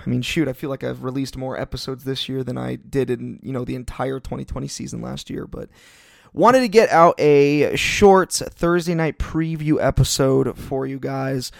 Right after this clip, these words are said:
between the Denver Broncos and the Cleveland Browns on Thursday Night Football.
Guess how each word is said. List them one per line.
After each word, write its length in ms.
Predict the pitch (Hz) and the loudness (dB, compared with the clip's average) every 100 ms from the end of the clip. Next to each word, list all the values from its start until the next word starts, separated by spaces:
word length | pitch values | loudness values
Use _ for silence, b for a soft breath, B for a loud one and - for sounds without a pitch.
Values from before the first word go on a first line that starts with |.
| B B - | B B -4
between 720 | 143 - 190 185 180 170 - | -2 0 2 2 2 -2 -4
the 300 | 151 151 143 | -6 -4 0
Denver 320 | 151 175 175 | 0 2 2
Broncos 420 | 151 151 151 147 | 2 2 2 -2
and 80 | 139 | -2
the 60 | 131 | -6
Cleveland 420 | 143 143 139 127 | -8 -6 -8 -4
Browns 400 | 131 131 131 131 | -4 -4 -6 -6
on 220 | 131 127 | -6 -6
Thursday 400 | - 131 123 127 | -6 -8 -6 -6
Night 180 | 127 117 | -4 -6
Football. 560 | - 120 135 131 127 | -6 -4 -2 -4 -6